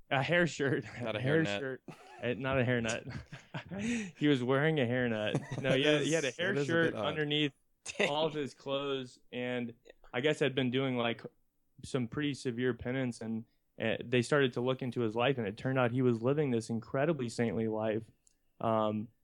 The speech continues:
Speaker 1: but on the outside, it, he just seemed like a regular dude who was working,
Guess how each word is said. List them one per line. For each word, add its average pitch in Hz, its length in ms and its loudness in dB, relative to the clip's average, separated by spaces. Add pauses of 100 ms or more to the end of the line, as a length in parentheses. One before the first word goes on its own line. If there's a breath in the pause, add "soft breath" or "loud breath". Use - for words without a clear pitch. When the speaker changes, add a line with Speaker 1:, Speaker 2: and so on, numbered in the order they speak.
(100)
Speaker 1:
but 127 100 4
on 139 100 4
the 139 100 4
outside, 160 460 2
it, - 140 0 (120)
he 120 260 -4
just 147 300 -8
seemed 147 200 -6
like 143 180 0
a 135 60 4
regular 131 460 4
dude 123 300 0
who 135 100 2
was 120 140 2
working, 123 540 2